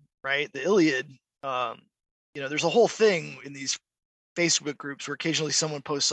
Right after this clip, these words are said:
there's a lot of things that people post about, and no one disagrees. That's not really a trolling thing, but it seems to be, like, a weird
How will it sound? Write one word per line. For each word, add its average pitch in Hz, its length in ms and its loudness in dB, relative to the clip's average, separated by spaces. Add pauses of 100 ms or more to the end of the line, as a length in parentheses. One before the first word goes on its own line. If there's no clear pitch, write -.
there's 165 180 -2
a - 40 -4
lot 202 220 4
of - 80 -2
things 139 220 -6
that 127 100 -16
people - 280 -10
post 143 260 -4
about, 120 260 -4 (600)
and 226 80 2
no 381 80 6
one 330 100 6
disagrees. 180 560 4
That's 208 200 0
not 240 140 4
really 202 180 4
a - 40 -4
trolling 208 500 0
thing, 226 280 0
but 190 80 -4
it 156 80 -8
seems 254 240 -4
to 208 40 -16
be, 208 100 -4
like, 170 180 -2
a 131 140 -16
weird 170 280 -2